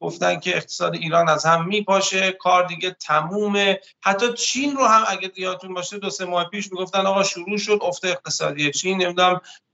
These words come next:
بدبخت شد چینیا، بحران مالی چین فلان شد، بیسار شد.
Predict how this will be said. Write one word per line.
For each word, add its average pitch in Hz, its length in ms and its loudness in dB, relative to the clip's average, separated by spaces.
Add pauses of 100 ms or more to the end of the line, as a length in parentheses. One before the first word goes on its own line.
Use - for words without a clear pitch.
بدبخت 147 360 4
شد 202 260 -2
چینیا، 180 420 -4
بحران 165 480 0
مالی 160 420 0
چین 180 260 -8
فلان 170 400 0
شد، 208 200 -2
بیسار 196 320 -4
شد. 220 340 -2